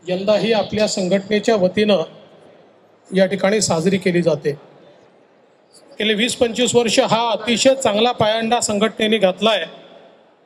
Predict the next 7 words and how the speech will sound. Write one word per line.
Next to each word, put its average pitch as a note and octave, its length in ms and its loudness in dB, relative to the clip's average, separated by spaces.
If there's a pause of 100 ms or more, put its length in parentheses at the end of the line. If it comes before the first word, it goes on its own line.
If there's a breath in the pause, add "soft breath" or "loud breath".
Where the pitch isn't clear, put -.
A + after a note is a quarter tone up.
(420)
की A3+ 80 0
ज्याच्यामध्ये A3+ 720 2 (1400)
खऱ्या A3 240 2
अर्थानं A3+ 500 0 (600)
छत्रपती A3+ 680 0
शिवाजी G#3 420 2
महाराज, G#3+ 520 0